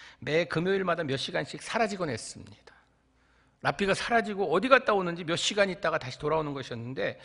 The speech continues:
마을 사람들이 이런 소문, 마을 사람들 가운데 이런 소문이 돌았습니다. "금요일마다 랍비는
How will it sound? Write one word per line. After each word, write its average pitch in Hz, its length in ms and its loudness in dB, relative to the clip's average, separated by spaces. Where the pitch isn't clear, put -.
마을 165 240 8
사람들이 196 560 4
이런 196 300 2
소문, 165 720 -4
마을 160 200 2
사람들 180 320 0
가운데 156 240 0
이런 180 220 0
소문이 151 300 0
돌았습니다. 113 580 -8
"금요일마다 220 580 4
랍비는 151 540 -2